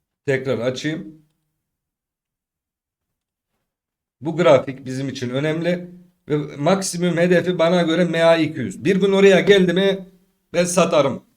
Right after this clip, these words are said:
Eğer giderse, bakın kesin demiyorum. Ne dedik demin? Otuz üç bin doların altına sarkmayacağız.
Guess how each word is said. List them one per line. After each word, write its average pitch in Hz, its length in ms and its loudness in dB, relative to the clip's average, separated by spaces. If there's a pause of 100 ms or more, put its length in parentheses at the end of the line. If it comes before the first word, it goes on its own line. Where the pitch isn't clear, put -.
(300)
Eğer 151 180 2
giderse, 147 560 -2
bakın 117 300 -6
kesin 135 340 -6
demiyorum. 170 480 -4 (500)
Ne 160 160 0
dedik 180 320 0
demin? 180 460 -4 (160)
Otuz 170 320 -2
üç 175 200 -4
bin 160 140 -6
doların 175 340 2
altına 165 400 0
sarkmayacağız. 135 840 -4